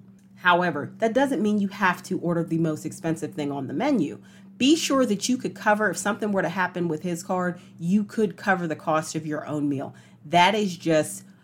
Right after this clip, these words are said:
prudent living and being a grown-ass woman. That goes without saying. Unless you're dating a man that is truly of,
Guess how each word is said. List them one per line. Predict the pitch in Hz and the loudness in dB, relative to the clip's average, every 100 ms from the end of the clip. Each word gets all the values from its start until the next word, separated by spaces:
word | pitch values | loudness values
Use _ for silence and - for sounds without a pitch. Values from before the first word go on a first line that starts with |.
| _ _ - | _ _ -20
prudent | - 214 226 180 175 | 0 2 2 2 2
living | 170 180 226 269 285 | 2 2 2 2 0
and | 165 170 143 | 0 0 4
being | 160 160 | 4 4
a | 151 | 2
grown-ass | 143 143 139 139 135 | 0 -2 -4 -6 -10
woman. | 135 127 - - - - - | -12 -14 -18 -20 -20 -20 -14
That | 160 185 180 170 | 4 6 6 2
goes | 165 | 0
without | 147 - - - | -2 -6 -8 -8
saying. | 135 123 - - - | -10 -12 -16 -20 -6
Unless | - 240 359 - | 0 4 2 0
you're | 311 | 0
dating | 240 202 208 202 | 2 2 2 2
a | |
man | 180 165 170 170 | 2 2 2 0
that | 165 | 0
is | 160 151 | 0 -2
truly | - - 247 233 196 160 | -2 -4 -2 0 0 0
of, | 160 156 | 0 0